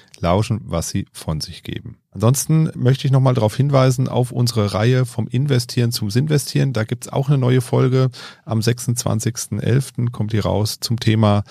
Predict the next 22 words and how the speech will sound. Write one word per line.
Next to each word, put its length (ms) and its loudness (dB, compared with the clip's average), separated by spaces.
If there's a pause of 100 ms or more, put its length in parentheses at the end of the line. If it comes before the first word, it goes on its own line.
(480)
warum 300 2
es 100 2
uns 160 -2
so 120 2
schwerfällt, 560 0
das 180 0
Richtige 380 -4
zu 140 -6
tun. 300 -10
Und 140 -4
das 80 4
ist 60 2
ein 40 2
ganz 200 0
interessanter 500 0
Talk 340 -4
mit 120 -4
Christian 340 0
Galvez 380 0
und 120 -6
Mareike 460 -4
Huhn, 300 0